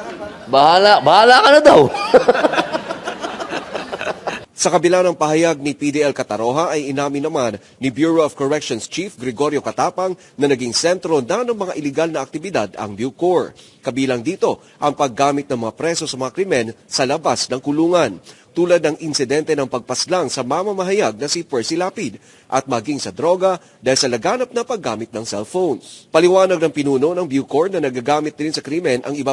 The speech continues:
Speaker 2: pang mga preso. Sa katwirang kahit mahuli sila, ay babalik lamang sila sa kulungan at hindi rin basta mahuli dahil kontrolado ng Bucor ang mga bisita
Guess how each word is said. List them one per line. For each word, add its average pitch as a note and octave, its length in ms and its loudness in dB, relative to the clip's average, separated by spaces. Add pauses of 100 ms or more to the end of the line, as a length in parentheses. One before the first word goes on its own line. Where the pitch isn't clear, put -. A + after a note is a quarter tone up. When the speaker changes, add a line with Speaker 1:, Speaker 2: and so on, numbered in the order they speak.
Speaker 2:
pang D3 80 -4
mga C#3+ 240 -4
preso. F3 400 -2 (240)
Sa - 160 -6
katwirang A3 480 0
kahit A3 400 -4
mahuli E3 400 -4
sila, D3 320 -2 (240)
ay A2+ 160 -2
babalik C#3+ 480 2
lamang D#3 300 0
sila E3 180 0
sa D#3 80 -8
kulungan E3+ 560 2
at - 400 -6
hindi C3 240 -4
rin B3+ 160 -6
basta G3+ 320 -2
mahuli D3+ 640 -4 (240)
dahil D3 160 4
kontrolado D3 640 0
ng C3+ 80 -2
Bucor C#3+ 640 -2
ang C3 160 -2
mga A2+ 160 -6
bisita F3+ 420 -4